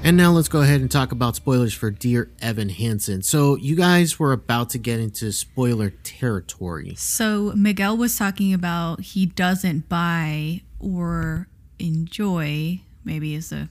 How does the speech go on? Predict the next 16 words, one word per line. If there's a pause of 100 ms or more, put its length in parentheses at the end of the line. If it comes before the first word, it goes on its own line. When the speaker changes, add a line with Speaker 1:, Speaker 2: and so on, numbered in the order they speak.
Speaker 2:
better
word, (460)
the
fact
that
he
feels
like
Evan
Hansen
is
clout
chasing
a
suicide
victim.